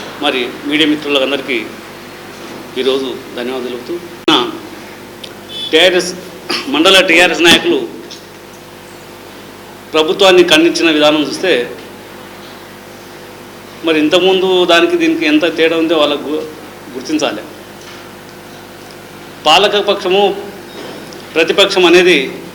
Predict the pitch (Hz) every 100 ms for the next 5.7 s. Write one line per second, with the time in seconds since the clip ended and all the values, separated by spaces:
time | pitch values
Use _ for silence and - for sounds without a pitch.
0 | - - - - - - - - - -
1 | - - - 165 220 226 196 190 214 139
2 | - - - - - - - - - -
3 | - - - - - - - 156 196 214
4 | 208 220 - 202 214 185 185 196 202 196
5 | 190 202 208 165 156 160